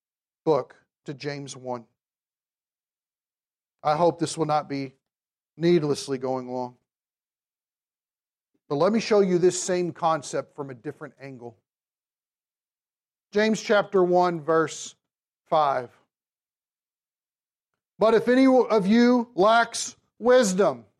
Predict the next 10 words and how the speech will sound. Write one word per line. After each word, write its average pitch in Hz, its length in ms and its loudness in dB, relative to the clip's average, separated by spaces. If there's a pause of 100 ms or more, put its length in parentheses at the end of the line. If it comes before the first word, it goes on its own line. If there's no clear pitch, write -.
(540)
Now, 175 160 2
this 180 160 0
is 165 100 -8
talking 262 380 2
about 226 220 4
in 185 40 -12
the 170 80 -10
context 226 640 0
of 170 80 -8
suffering. 151 560 -2